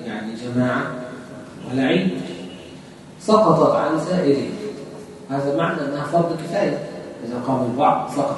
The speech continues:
الحرج عن الآخرين.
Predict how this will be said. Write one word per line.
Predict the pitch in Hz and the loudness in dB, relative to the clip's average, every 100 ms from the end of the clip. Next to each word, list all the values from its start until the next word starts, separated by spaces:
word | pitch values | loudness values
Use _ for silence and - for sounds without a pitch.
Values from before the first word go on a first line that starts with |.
| 123 | -4
الحرج | - 131 139 143 - - - - - - 131 | -2 4 6 6 2 -4 -6 -8 -10 -8 0
عن | 131 131 - - - - - - - - - | 4 4 2 -4 -6 -8 -10 -14 -16 -16 2
الآخرين. | 147 135 127 - - 87 | 6 6 4 -2 -6 -6